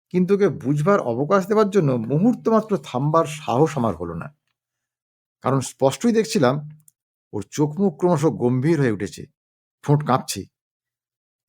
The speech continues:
হাজার প্রশ্ন যেন ঝরে পড়ার প্রতীক্ষায় শ্রাবণের মেঘের মতো ঘনীভূত হয়েছে। এ অবস্থায় যুদ্ধক্ষেত্রে বড় বড় সেনাপতিরা যে কায়দা করে থাকেন, আমিও তাই অবলম্বন করলাম, অর্থাৎ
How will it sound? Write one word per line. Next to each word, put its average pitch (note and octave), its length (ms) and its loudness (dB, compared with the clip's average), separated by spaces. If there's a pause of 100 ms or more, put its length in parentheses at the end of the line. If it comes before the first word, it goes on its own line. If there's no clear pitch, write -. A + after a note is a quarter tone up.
হাজার F#3 440 2
প্রশ্ন F3 480 2
যেন D#3 260 2
ঝরে D#3 280 0
পড়ার E3+ 240 2
প্রতীক্ষায় D3+ 600 -4
শ্রাবণের D3 580 2
মেঘের G#2+ 340 0
মতো F3+ 200 0
ঘনীভূত G2 360 -6
হয়েছে। E2+ 340 -16 (1200)
এ D3 100 2
অবস্থায় G3 540 2
যুদ্ধক্ষেত্রে E3+ 720 -2
বড় A2 300 -4
বড় D3 160 0
সেনাপতিরা E3 640 -2
যে D3+ 160 -2
কায়দা D3+ 300 2
করে F3 160 0
থাকেন, F3+ 280 -2 (640)
আমিও G#3 580 0 (480)
তাই A#2 200 0
অবলম্বন F#2 400 -6
করলাম, D#2+ 340 -12 (120)
অর্থাৎ F#3 400 0